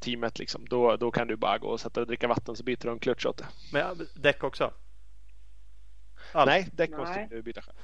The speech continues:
Speaker 2: B-, eh, bytte du några däck då? Jag tänkte jag, jag skulle fråga, vi har pratat med Albin innan det, eller, men, eh,
Speaker 1: Mm.
Speaker 2: jag glömde fråga honom.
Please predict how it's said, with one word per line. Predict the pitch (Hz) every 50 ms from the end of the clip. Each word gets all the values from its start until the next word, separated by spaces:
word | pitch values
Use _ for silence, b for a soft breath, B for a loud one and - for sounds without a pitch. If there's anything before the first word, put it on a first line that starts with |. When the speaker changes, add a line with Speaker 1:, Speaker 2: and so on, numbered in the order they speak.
| b b b
Speaker 2:
B-, | - - - - - - - - - - 139
eh, | 135 131 135 131 - - - -
bytte | 156 151 - - 185
du | 190
några | 160 127 120
däck | 113 120 110 - -
då? | 123 113
Jag | 120 127 -
tänkte | 156 143 131 127 139
jag, | 139 139 139
jag | 139 135
skulle | - 151 147 143
fråga, | 160 147 139 139 139 135 131 127
vi | 127 131
har | 135 135
pratat | - - 135 123 - 131
med | 127 131 127 123 120 123
Albin | 123 147 147 127 - 104 104 104
innan | 104 104 104 101
det, | 101 110 110
eller, | 107 110 113 - 113 117 113 - 113 - - -
men, | 127 127 127 120 117 117 117
eh, | 117
Speaker 1:
Mm. | 113 107 - - - -
Speaker 2:
jag | 131 123
glömde | 127 123 127 113
fråga | 131 123 123
honom. | 135 135 117 104 -